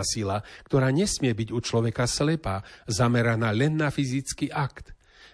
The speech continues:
Veď ani u zviera to nie je slepá vášeň, lebo aj v živočíšnej ríši je regulovaná inštinktom. Vynorí sa a zhasne, aby sa v zápätí oddala povinnosti chrániť nový život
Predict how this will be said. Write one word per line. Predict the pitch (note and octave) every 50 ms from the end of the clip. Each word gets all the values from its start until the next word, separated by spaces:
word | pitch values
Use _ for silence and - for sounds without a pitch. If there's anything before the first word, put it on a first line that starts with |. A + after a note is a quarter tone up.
| _ -
Veď | A2 C3+ C#3+ - -
ani | C#3 C3+ C#3+
u | B2+ D#3 G3
zviera | F3+ D3+ C#3+ A#2+ A2+ A2 A2 A2+
to | G#2 - - A2 A2
nie | A2 A2 A2
je | A2 A2
slepá | - - A#2 B2 A#2+ - A#2 A2+
vášeň, | A2 A2 G#2+ G2+ G2 - - G#2 G2 G2 G2 - - - - - - - -
lebo | A#2+ A#2+ C3 B2 C3
aj | B2+ B2 A#2
v | G2 G#2+ D3+
živočíšnej | D#3+ E3 D#3+ - - D#3+ C#3+ - - D3 C3+ B2+ B2
ríši | A#2+ D3 F3 F#3 D#3+ - - E3 C#3 A2+ A2
je | A2+ A2+
regulovaná | A#2+ A2 A#2 A#2+ A#2+ A#2 G#2+ A2+ A2 A2 A2+ A2+ A2
inštinktom. | B2 C#3 C#3+ C#3 - - A2+ G2+ F2+ F2+ - - F2 F#2 F#2+ G2 - _ _ _ _ -
Vynorí | - G2 C3+ D#3 D#3 D#3+ D3+ D3 D3+ D#3
sa | - - D#3 D3+ D3+ D3+
a | C#3+ B2+
zhasne, | A#2 G2+ B2+ B2+ A#2 - - - G2+ F#2+ F#2 - - - - - - _ -
aby | B2 A2 B2
sa | A#2+ - B2 A2 G2+
v | F#2 A2+ A#2
zápätí | B2 - - C3+ - - A#2+ A#2
oddala | - - A#2 G#2+ A#2+ A2+ A2 G#2
povinnosti | - B2+ B2 B2 A#2+ A#2+ A#2+ A2 - - - A2 -
chrániť | - A2+ A2 G#2+ A2 G#2+ G#2 G2 G2
nový | G2 G#2 A#2+ A#2+ B2+ B2 A#2+
život | A2+ A#2+ B2 A#2 A#2 A#2+ A#2 - -